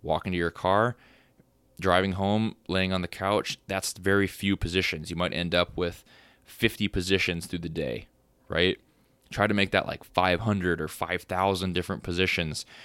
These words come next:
where you're flipped on one side, you're sitting cross-legged, your legs are straight, you're standing, you're leaning on one foot, you're walking forward, you're walking backwards, you're walking sideways, you're walking up a ladder.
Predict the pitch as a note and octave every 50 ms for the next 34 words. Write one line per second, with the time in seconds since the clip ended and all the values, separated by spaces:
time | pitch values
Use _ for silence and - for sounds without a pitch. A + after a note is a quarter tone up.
0 | - - - - - E2 E2+ E2 D#2+ D#2 - - F#2+ F2+ - - E2 D#2+ E2 F#2+
1 | G#2 G#2 G2+ - - G2 F#2 F#2+ F#2 F#2 F#2 F2+ F#2 - - - - - - A#1
2 | - - - F2 F2 F2 - - E2+ E2+ E2+ E2+ E2 F2 E2 D#2 C#2+ C#2+ D2+ D2
3 | C#2+ B1+ B1 - - - - F2+ F2+ F2 F2 E2+ E2+ - - - - - - _
4 | - - - - - - F2+ F2 F2 F2 F2 F2 F2 E2+ D#2+ D#2 E2 F2 E2+ E2
5 | E2 D#2 D#2+ E2 F2+ F#2 F#2 - - - F2+ F2+ F2+ E2 - - D#2 D2+ D2 D2+
6 | D2+ - - C#2 - - - G2 G2 F#2 F2+ F#2 F2+ E2+ - C2+ C#2+ D2+ - -
7 | E2 D#2+ E2 E2+ E2+ E2+ E2+ - E2 D#2+ D#2 C#2+ C#2+ C2+ C#2+ - - - - -
8 | F#2 F2+ F2 F2 F2 F2 F2 F2 E2 C#2+ C2+ - - D2+ D2+ - - C#2+ D2+ E2
9 | E2+ F2 E2+ F2 F2 E2